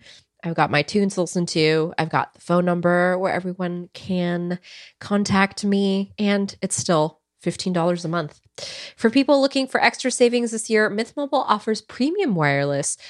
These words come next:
for fifteen dollars a month. Again, by going online only and eliminating the traditional costs of retail, Mint Mobile passes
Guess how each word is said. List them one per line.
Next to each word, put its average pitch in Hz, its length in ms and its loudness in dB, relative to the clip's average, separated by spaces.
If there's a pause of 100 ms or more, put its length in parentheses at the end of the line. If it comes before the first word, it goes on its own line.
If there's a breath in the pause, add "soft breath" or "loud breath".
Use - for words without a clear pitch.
for - 160 0
fifteen 302 800 0 (120)
dollars 165 400 2
a - 20 -4
month. 156 380 -2
Again, 170 440 2 (300 loud breath)
by 220 120 6
going 240 260 6
online 277 400 4
only 277 320 2
and 226 160 2
eliminating 269 520 2
the 214 80 2
traditional 269 500 0
costs 214 340 0
of 208 120 -20
retail, 269 440 0
Mint 311 240 -4
Mobile 370 220 0
passes 269 520 -2